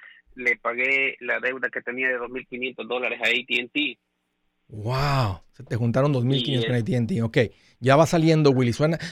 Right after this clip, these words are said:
Speaker 2: tú, Mauricio, suena como que ya vas en salida.
Speaker 1: Ya,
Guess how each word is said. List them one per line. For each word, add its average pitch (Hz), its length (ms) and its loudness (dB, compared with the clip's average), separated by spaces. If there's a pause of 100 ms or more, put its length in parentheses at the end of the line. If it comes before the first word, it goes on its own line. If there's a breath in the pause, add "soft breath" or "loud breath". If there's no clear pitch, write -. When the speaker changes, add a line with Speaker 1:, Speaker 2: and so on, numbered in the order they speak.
Speaker 2:
tú, 185 260 6 (100)
Mauricio, 143 300 4
suena 160 160 2
como 151 140 0
que 139 80 0
ya 147 60 6
vas 151 120 4
en 151 80 4
salida. 123 420 0 (1080)
Speaker 1:
Ya, 117 220 -4